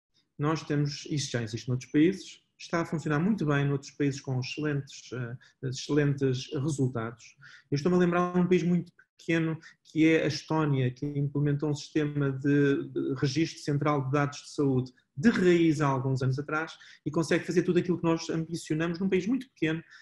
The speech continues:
com uma capacidade, eh, muito grande, porque a orientação científica, a orientação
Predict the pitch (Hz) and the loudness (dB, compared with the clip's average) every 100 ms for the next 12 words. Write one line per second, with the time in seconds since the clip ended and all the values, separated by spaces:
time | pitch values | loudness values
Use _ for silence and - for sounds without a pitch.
0 | _ - 156 160 170 165 165 175 175 170 | _ -2 0 2 0 -2 0 0 0 -2
1 | - 147 170 160 131 135 139 131 131 170 | -4 -2 0 0 -2 -4 -2 -2 0 0
2 | 180 151 160 165 170 160 160 147 - _ | 2 4 4 2 -4 0 2 2 -2 _
3 | 156 165 170 160 156 - 123 117 - - | 2 4 4 2 0 0 -2 -2 -4 -2
4 | 147 147 170 175 156 147 160 156 - - | 0 0 0 0 -2 -2 -2 -4 -6 -12
5 | - 135 139 143 143 143 131 - 139 131 | -2 2 2 2 0 -2 -4 -2 0 0
6 | 127 | -2